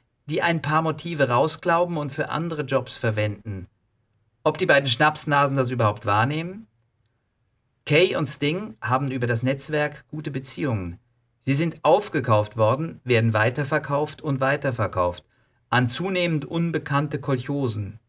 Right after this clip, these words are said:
Geldwäsche? Das alles bietet Chancen. Internationale Accounts, gleichbedeutend mit Fett absahnen. Man sieht die Auftraggeber gar nicht mehr, für die man was zusammenkleistert.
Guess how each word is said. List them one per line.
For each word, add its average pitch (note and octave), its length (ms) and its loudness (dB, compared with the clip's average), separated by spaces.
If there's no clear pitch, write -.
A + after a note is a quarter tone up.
Geldwäsche? D#3 580 0
Das A2 160 -2
alles B2 260 4
bietet D#3 280 0
Chancen. D3 600 0
Internationale F3 880 4
Accounts, D3 720 0
gleichbedeutend A2 760 0
mit A2 180 -2
Fett - 640 -4
absahnen. F2+ 800 -4
Man A2 260 2
sieht D#3 260 -2
die B2 160 0
Auftraggeber G2+ 800 0
gar F2+ 180 -2
nicht F#2 240 -8
mehr, G2+ 200 -2
für G2 120 -8
die F#2+ 120 -8
man F#2 340 -6
was F#2 200 -6
zusammenkleistert. F2+ 1120 -6